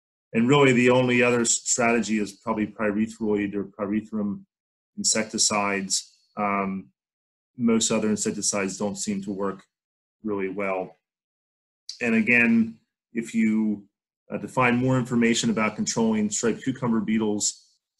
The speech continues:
uh, you can go to our website and find out a little more information with the field guide that Gladys put together. Uh, downy mildew can be especially challenging.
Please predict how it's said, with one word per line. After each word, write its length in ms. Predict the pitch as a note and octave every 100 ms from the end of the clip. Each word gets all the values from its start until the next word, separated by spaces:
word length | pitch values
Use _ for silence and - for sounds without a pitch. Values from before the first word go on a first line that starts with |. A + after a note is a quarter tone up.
| G#2+
uh, 60 |
you 160 | G2+ G#2
can 160 | G#2+
go 160 | G#2+ A2
to 260 | G#2+ A2+ G#2
our 360 | G2+ G2+ F#2+ F#2+ _ _ _ _ _
website 680 | A2 G#2+ - A2+ G#2 G2+ - _ _ _ _ -
and 260 | G#2 G2+ G2
find 160 | A2
out 100 | G#2
a 20 | G2+
little 140 | G2+
more 200 | G2 G2
information 680 | G2 G#2 G2+ G2+ - F#2 F2
with 160 | G#2 -
the 60 | -
field 300 | - G#2 F2+
guide 260 | G2 F#2
that 120 | - -
Gladys 600 | G2 G2 F#2+ - - _ -
put 120 | D#2+
together. 440 | F2 F2+ F2 E2+ _ _ _ _ _ _ _ _ _ _ _ - _ _ _ _ _
Uh, 400 | B2+ B2 B2 A2+ G#2+ _ _
downy 380 | - C3+ E3 F3+
mildew 760 | E3 D#3+ E3 D3+ D#3+ E3+ E3+ D#3 -
can 220 | C3+ C3
be 340 | C3 C3+ C3+
especially 840 | C3 - - C3 - C3+ C3 B2+ - _ _ _ -
challenging. 720 | - A#2+ B2+ C3+ D3+ D#3+